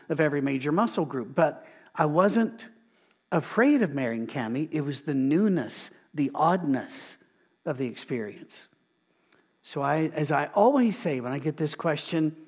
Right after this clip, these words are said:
perhaps a dozen times a year, is Jesus understands the dying process. If you remember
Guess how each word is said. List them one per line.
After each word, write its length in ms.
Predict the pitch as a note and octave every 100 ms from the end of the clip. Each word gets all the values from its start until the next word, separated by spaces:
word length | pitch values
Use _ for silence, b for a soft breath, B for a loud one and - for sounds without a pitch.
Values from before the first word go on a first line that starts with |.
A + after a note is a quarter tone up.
| _
perhaps 300 | - D3 -
a 40 |
dozen 320 | B2+ C#3+ D3+ D#3+
times 260 | E3 D#3
a 60 | D3+
year, 200 | A2 - b b b b b -
is 340 | D3 C3+ - - _ _ _ _ _ _ _ _ _ _ _ _ G3+ -
Jesus 480 | E3+ F3 G#3 F#3
understands 640 | E3+ D#3+ C#3 F3 D3+ C3+ C3
the 80 | B2+
dying 280 | C3+ A#2
process. 720 | A2+ E3+ E3 D3+ G#2 E2+ - -
If 220 | D3 C3
you 100 | D#3
remember 680 | C3+ B2 D#3 G3 F3+ B2+ A2+